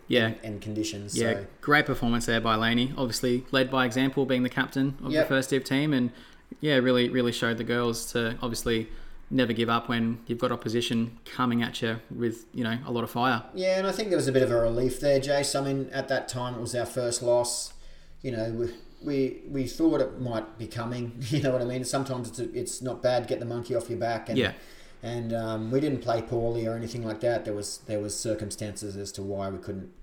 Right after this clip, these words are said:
Speaker 2: couldn't perform at our best on that night, and, you know, that was our first los-, loss for the season, and the girls were disappointed, but I think they understood the situation.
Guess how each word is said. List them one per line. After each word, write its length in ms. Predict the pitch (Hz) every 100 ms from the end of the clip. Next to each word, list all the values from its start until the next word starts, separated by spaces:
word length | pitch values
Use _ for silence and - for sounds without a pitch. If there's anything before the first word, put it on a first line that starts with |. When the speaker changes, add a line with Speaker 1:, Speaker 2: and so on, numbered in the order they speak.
| - -
Speaker 2:
couldn't 280 | 131 104
perform 320 | 98 - 113 104
at 60 |
our 120 | 104
best 280 | 101 110 -
on 80 | 110
that 200 | 107 -
night, 260 | 110 110 95
and, 200 | 104 92 - - - -
you 80 | 110
know, 100 | 107
that 140 | 113
was 160 | - 113
our 80 | 113
first 320 | - 117 -
los-, 260 | 113 - -
loss 220 | 123 -
for 80 | 117
the 80 |
season, 420 | 113 123 123 117 117
and 140 | 113
the 40 |
girls 260 | 113 147 110
were 40 |
disappointed, 520 | 107 104 - 120 117 110
but 100 | 117
I 60 |
think 180 | 123 127
they 80 | -
understood 440 | 101 101 - 110
the 40 | -
situation. 720 | - - 104 104 104 110